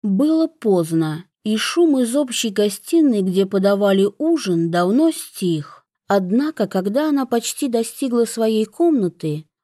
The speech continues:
ощутила в коридоре чье-то присутствие.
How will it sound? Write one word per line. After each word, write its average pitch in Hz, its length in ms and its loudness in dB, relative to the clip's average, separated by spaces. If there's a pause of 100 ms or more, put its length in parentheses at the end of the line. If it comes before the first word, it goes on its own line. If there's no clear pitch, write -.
ощутила 196 640 -2
в 190 80 -10
коридоре 285 520 0
чье-то 180 420 -4
присутствие. 156 1000 -4